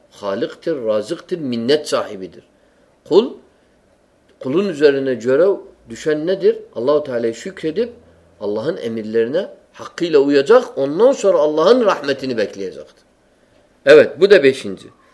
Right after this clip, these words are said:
Bugün altıncıya geleceğiz. Altıncı da nedir? Altıncı da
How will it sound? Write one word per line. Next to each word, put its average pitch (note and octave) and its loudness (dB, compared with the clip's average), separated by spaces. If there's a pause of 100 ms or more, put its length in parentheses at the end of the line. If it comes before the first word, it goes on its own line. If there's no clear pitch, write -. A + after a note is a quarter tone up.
(960)
Bugün B3 4
altıncıya F3 6
geleceğiz. G2+ 4 (260)
Altıncı D3+ 0
da G#3+ 2 (960)
nedir? F3+ 6 (1160)
Altıncı D3 -2
da A3 -2